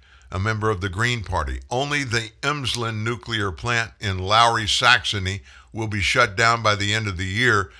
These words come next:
as the government had initially planned to kill all three remaining plants. That's interesting. The two plants that will remain online until April will be placed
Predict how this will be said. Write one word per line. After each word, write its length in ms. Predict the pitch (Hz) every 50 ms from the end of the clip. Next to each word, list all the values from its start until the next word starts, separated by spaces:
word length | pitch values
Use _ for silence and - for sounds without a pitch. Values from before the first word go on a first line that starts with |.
| - - - _ -
as 180 | - 101 98 85
the 80 | 95
government 540 | 92 85 120 127 123 113 117 117 113 113 110 - _ _
had 200 | - 110 110 104
initially 640 | 107 98 95 104 131 165 151 - - 135 117 107 98
planned 380 | 80 98 104 107 110 113 110
to 100 | 101 95
kill 460 | 78 - - 123 117 113 117 110 107 - - - _ - -
all 280 | - - 117 117 117
three 460 | 104 - 113 107 107 110 107 98 - - _ -
remaining 640 | 104 101 101 101 101 98 98 95 95 92 92 87 82 - - -
plants. 600 | - 120 127 123 95 - - - - - - - - _ _ _ _ _ _ _ _ _ _ _ _ _ _ _ _ _ _ _ -
That's 180 | 131 127 -
interesting. 540 | 139 127 120 - - 104 - - - - - - - _ _ _ _ - - _ _ _ _ _ _ _ _ _ _ _ _ _ -
The 80 | 117
two 200 | 107 - 170 185
plants 360 | - 160 165 170 170 160 - -
that 200 | 147 131 110 101
will 320 | 92 113 165 202 214 196
remain 380 | 175 135 123 113 113 113 107 104
online 440 | 101 104 98 92 92 98 113 110
until 320 | 98 87 80 - 104 98 113
April 340 | 139 143 - 123 113 117 117
will 140 | 113 110
be 160 | 101 95 104 95
placed 500 | - - 131 135 139 131 - - -